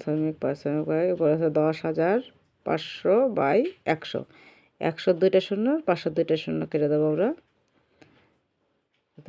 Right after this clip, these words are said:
টাকা? তাহলে থাকছে কত? একশো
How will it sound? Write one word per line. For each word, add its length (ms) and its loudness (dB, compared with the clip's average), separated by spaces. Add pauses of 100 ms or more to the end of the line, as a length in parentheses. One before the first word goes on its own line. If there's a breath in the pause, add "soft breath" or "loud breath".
(140)
টাকা? 220 -16 (1800)
তাহলে 360 2
থাকছে 220 -4 (100)
কত? 140 0 (400)
একশো 280 -2